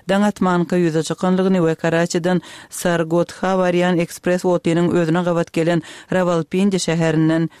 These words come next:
barýan başga bir otly bilen çaknyşyp,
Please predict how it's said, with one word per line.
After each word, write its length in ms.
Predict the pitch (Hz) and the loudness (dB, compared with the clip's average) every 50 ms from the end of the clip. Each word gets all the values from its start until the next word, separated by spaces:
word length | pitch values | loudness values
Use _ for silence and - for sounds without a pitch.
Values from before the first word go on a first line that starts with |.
| - _ - | -18 _ -4
barýan 420 | 165 165 160 160 156 156 160 160 | -2 0 0 2 2 2 2 0
başga 340 | 156 156 - - - 170 160 | 0 -2 -2 -2 -2 -2 -2
bir 80 | 165 160 | 0 0
otly 440 | - - 170 156 143 - - 170 160 | 0 0 0 0 -2 -2 -2 0 0
bilen 160 | 156 156 151 | 2 0 0
çaknyşyp, 560 | 139 - 151 - - 147 139 - - 151 - | -2 -2 -4 -2 -2 -2 -2 0 -2 -4 -6